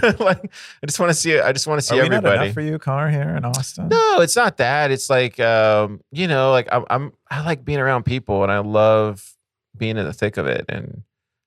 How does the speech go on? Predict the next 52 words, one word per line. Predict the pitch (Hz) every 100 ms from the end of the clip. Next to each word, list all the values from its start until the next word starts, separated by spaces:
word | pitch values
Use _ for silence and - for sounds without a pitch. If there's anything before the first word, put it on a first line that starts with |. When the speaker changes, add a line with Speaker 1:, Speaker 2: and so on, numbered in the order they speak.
| -
Speaker 1:
I |
just | 101 -
can't | 117 82
wait | -
to |
see | - 107
everybody | 101 98 104 101 104 101
and | 71 92 90 _ _ _ _ _ _
give | 107
'em | 92 95
hugs | 98 95 98 98 -
and | - 95 104 _ _ _ _ -
talk | 101 101 110 95
and | 101
hear | 101
how | 98 85
everything's | 95 98 92
going | 98 95
for | -
them. | 69 117 127 123 117
And | 101 98 104 _ _ _ _
yeah, | - 165 139 - - 104 -
it's | -
gonna | 190
be | 185 180
really | 175
cool. | 165 175 143
And | 120
then | 123
I |
have | 135 123
some | 117
Argentinian | 113 120 110 123 117 117
friends | - 117 120 120 120 104
and, | 101 101 101 - _ _ _ _ _
like, | - 101
some | 110
people | 107
I | 98
met | 95
last | 82 101 101 -
year, | 104
so | 101 101
it's | 107
gonna | 101
be |
cool | 95 101
to | 98
see | -
them | 95 95
too. | 92 120 117 113 110 110 104 _ _ _ _ _ _ _ _ _
Yeah. | 139 156